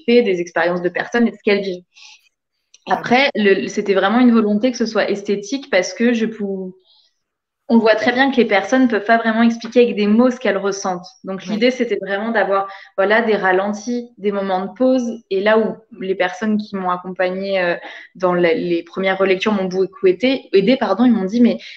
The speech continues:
Speaker 1: il faut aussi que tu parles de toi. » Et du coup, en parlant de moi, du coup, que le spectateur puisse s'identifier aussi à ce qu'il pourrait vivre ou ce qu'il a vécu en retraite.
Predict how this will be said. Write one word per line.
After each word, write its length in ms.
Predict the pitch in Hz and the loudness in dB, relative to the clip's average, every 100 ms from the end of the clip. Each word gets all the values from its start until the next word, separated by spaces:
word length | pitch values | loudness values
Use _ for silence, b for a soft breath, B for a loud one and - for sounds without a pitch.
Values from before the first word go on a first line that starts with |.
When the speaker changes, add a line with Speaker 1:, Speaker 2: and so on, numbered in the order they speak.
| B | B
Speaker 1:
il 60 | 208 | -4
faut 80 | 226 | 0
aussi 160 | 214 254 | 2 0
que 60 | |
tu 100 | 233 | 0
parles 220 | 220 190 185 | 2 2 2
de 100 | 190 | -2
toi. » 340 | - 240 226 185 | 2 2 4 -2
Et 60 | |
du 160 | 175 185 | -4 -4
coup, 220 | 247 247 | 2 4
en 120 | 202 | 4
parlant 280 | 185 180 180 | 2 0 0
de 60 | 196 | 0
moi, 160 | 233 | 0
du 140 | 214 180 | 0 -4
coup, 120 | 226 | -2
que 100 | 226 | 0
le 200 | 185 180 | 0 -4
spectateur 580 | - 196 196 180 233 240 | -8 -6 -2 0 0 -4
puisse 220 | 240 233 | -6 -6
s'identifier 600 | 214 185 185 190 - 240 | -6 -4 -6 -8 -6 -2
aussi 400 | 196 180 - 254 | 0 -2 -4 0
à 140 | 214 - | 0 0
ce 60 | 165 | -8
qu'il 200 | - 185 - _ _ _ _ | -10 -10 -10 _ _ _ _
pourrait 360 | 302 294 220 208 | 2 4 4 4
vivre 260 | 247 247 | 2 2
ou 80 | 214 | -2
ce 80 | 208 | -4
qu'il 160 | - | -2
a 80 | 208 | 0
vécu 280 | 208 202 240 | 0 -2 0
en 100 | 220 | -2
retraite. 300 | 185 - | -4 -12